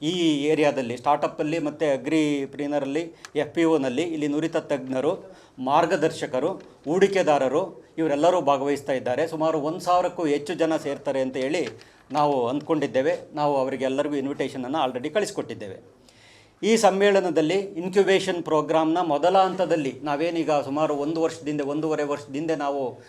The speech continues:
ಅನ್ವೇಷಣಾ ಅನ್ನೋ ಪ್ರೋಗ್ರಾಮನ್ನು ಸ್ಟಾರ್ಟ್ ಮಾಡಿದಾಗ, ಆ ಸಂಸ್ಥೆನ ಸ್ಟಾರ್ಟ್ ಮಾಡಿದಾಗ ಇಲ್ಲೇ ನಾವು ಭೇಟಿ ಮಾಡಿದ್ವಿ. ಅವತ್ತು ಕೂಡ, ಆ, ಸುಮಾರು ಒಂದು, ಆ, ಹತ್ತು ನವೋದ್ಯಮಗಳು, ಆ, already ಗ್ರ್ಯಾಜುಯೇಟ್ ಆಗ್ತಾ ಇದೆ. ಎರಡನೇ ಹಂತದಲ್ಲಿ ಸುಮಾರು ಇಪ್ಪತ್ತು ನವೋದ್ಯಮಗಳನ್ನು ನಾವು ಮತ್ತೆ,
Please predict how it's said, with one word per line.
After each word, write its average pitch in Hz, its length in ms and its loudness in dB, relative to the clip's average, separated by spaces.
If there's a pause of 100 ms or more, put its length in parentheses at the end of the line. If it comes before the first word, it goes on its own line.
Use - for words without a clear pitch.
(220)
ಅನ್ವೇಷಣಾ 160 420 -2
ಅನ್ನೋ 151 180 -2
ಪ್ರೋಗ್ರಾಮನ್ನು 143 580 -2
ಸ್ಟಾರ್ಟ್ 131 280 -4
ಮಾಡಿದಾಗ, 131 320 -2
ಆ 127 140 2
ಸಂಸ್ಥೆನ 147 440 -6
ಸ್ಟಾರ್ಟ್ 127 320 -4
ಮಾಡಿದಾಗ 131 300 -4 (540)
ಇಲ್ಲೇ 165 220 0
ನಾವು 156 180 2
ಭೇಟಿ 151 260 2
ಮಾಡಿದ್ವಿ. 139 560 -2 (380)
ಅವತ್ತು 190 340 4
ಕೂಡ, 180 200 2 (420)
ಆ, 143 280 2
ಸುಮಾರು 151 380 2
ಒಂದು, 139 580 0 (260)
ಆ, 143 40 2 (800)
ಹತ್ತು 175 280 4
ನವೋದ್ಯಮಗಳು, 165 1160 2
ಆ, 143 320 2
already 151 400 0
ಗ್ರ್ಯಾಜುಯೇಟ್ 147 580 0
ಆಗ್ತಾ 139 220 0
ಇದೆ. 139 420 -2 (220)
ಎರಡನೇ 185 320 4
ಹಂತದಲ್ಲಿ 175 460 0
ಸುಮಾರು 165 360 0
ಇಪ್ಪತ್ತು 190 520 -2
ನವೋದ್ಯಮಗಳನ್ನು 160 840 2
ನಾವು 147 220 2
ಮತ್ತೆ, 139 560 0